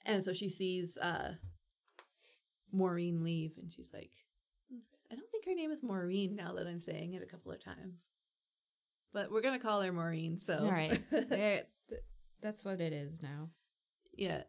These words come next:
Speaker 2: They flirt weird?
Speaker 1: Mm-hmm. So, uh, the next day, he's following her again, and she's taking a bunch of turns, and he's like, "I don't,"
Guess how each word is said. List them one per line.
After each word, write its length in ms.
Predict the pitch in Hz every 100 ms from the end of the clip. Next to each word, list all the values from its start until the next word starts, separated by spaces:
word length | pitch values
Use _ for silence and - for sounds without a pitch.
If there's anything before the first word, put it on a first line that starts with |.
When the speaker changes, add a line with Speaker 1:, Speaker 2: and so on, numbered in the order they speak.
| -
Speaker 2:
They 100 | 196
flirt 360 | - 202 233
weird? 340 | 254 269 294 - _ _ _ _ _ _ _
Speaker 1:
Mm-hmm. 340 | 202 202 180 170 - _ -
So, 540 | - - 226 170 185 - - _ -
uh, 260 | - 190 185
the 120 | 196
next 300 | 208 208 -
day, 220 | 202 196
he's 220 | 196 196 190
following 460 | 185 180 180 175 175
her 140 | 170
again, 520 | 170 165 151 104 214 254 _ _ _
and 440 | - 180 160 165 170
she's 180 | 185
taking 300 | - 185 185
a 60 | 180
bunch 180 | 170 170
of 120 | 165
turns, 380 | - 170 165 165
and 100 | 175
he's 160 | 170
like, 160 | 156 147
"I 60 | 180
don't," 240 | 180 170